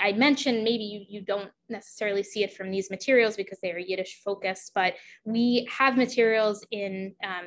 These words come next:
you know, over a dozen languages, um, from all over the world. And so we have a very large, um, collection, um, of materials in Ladino, um, both, uh, in our archives and also in our library, which has four hundred thousand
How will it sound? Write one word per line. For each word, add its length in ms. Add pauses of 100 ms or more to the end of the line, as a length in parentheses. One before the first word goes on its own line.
you 100
know, 120
over 240
a 80
dozen 340
languages, 760 (100)
um, 360 (100)
from 140
all 160
over 160
the 100
world. 340
And 100
so 120
we 120
have 160
a 100
very 320
large, 500 (380)
um, 300 (140)
collection, 580
um, 400
of 160
materials 460
in 120
Ladino, 720
um, 240 (560)
both, 260 (440)
uh, 260
in 100
our 120
archives 440
and 100
also 360
in 120
our 160
library, 440
which 340 (240)
has 180
four 220
hundred 320
thousand 340